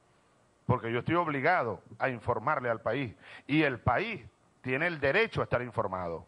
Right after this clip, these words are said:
eso es constitucional. Es la Constitución. ¿Ve? Entonces, que si yo estoy usando las cadenas,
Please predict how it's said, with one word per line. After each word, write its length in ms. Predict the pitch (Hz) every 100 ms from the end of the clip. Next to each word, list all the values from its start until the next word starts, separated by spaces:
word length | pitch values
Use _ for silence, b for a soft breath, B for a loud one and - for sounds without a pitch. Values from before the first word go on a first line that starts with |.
| -
eso 240 | 113 143
es 100 | 175 B -
constitucional. 1120 | - 202 190 143 139 123 110 107 98 95 78 69 _ _ _ _ _ - - - - - - - - - - 151
Es 180 | 190 147 -
la 200 | 156 160 -
Constitución. 880 | 156 131 113 135 123 113 - 120 101 - - - - - - - - - - - - - - - -
¿Ve? 160 | 185 - - - - - - 120
Entonces, 540 | 135 214 226 156 - - - - - - - - - - - -
que 200 | 170 165
si 200 | 147 160
yo 140 | 147 175
estoy 280 | - 185 185
usando 480 | 170 175 180 175
las 140 | 175 160
cadenas, 640 | - 156 165 185 170 165